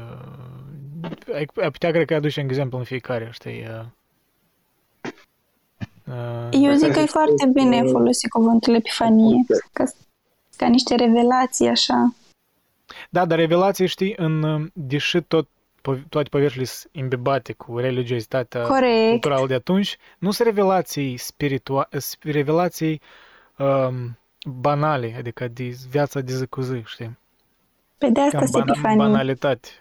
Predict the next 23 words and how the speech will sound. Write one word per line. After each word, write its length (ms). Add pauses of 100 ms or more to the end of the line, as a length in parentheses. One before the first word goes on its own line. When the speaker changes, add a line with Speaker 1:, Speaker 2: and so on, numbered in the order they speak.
(140)
Speaker 1:
da. 320 (440)
Speaker 3:
Dar 160
asta, 280
asta 280
nu 100
le 100
ia 120
din, 320
uh, 600 (1160)
cum 140
să 100
zic, 120
din 160
efectul 460
ăsta 200
pe 100
care 160
l-ar 160
avea 160
și 180
la 140
religia 340
asta. 180